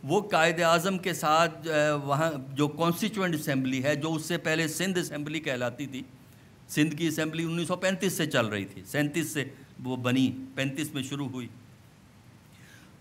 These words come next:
वहाँ चौदह अगस्त को सेरेमनी हुई, जिसमें transfer of power लॉर्ड माउंटबेटन ने की,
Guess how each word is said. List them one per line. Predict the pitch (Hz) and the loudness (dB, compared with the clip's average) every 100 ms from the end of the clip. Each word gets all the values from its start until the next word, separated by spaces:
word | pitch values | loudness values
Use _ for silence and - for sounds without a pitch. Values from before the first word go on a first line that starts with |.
| 143 | 0
वहाँ | 190 | 4
चौदह | 233 214 196 277 | 4 6 6 6
अगस्त | 269 214 220 - - | 6 6 4 4 6
को | 220 | 6
सेरेमनी | 220 185 165 170 180 | 8 6 6 4 4
हुई, | 170 127 143 - - - - - - - - - - - - 123 | 4 4 2 0 -8 -16 -20 -20 -20 -20 -20 -20 -20 -20 -12 0
जिसमें | 233 240 - 196 214 214 | 2 2 2 2 2 0
transfer | 160 160 190 - 220 | 2 4 4 2 2
of | 190 - 160 | 2 2 6
power | 156 185 165 139 - - - - - | 8 8 8 4 -4 -18 -20 -16 -2
लॉर्ड | 123 147 185 | 6 10 10
माउंटबेटन | 165 143 170 147 143 147 175 | 6 4 4 4 0 2 2
ने | 156 151 | 6 4
की, | 151 185 113 | 4 0 0